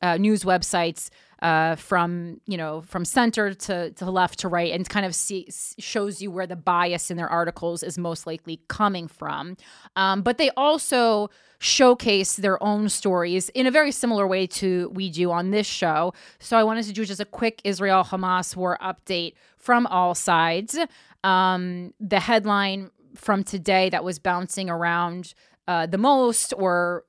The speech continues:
prominently was that South Africa accused Israel of genocide at the International Court of Justice.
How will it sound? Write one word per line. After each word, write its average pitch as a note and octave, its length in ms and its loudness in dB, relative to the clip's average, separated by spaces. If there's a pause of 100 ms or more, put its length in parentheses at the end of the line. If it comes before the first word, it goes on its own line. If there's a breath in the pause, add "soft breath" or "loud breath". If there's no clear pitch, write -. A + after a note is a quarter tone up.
(100)
prominently G3 560 0
was F3+ 320 -2
that F3+ 320 0
South G#3 300 4
Africa F#3 680 0 (340 soft breath)
accused G#3+ 640 0
Israel F#3 760 2 (480)
of F#3 180 2
genocide F3+ 840 2
at F3+ 240 -2
the F#3 160 -8
International F3 840 -4
Court E3+ 420 -6
of D#3 240 -14
Justice. - 840 -4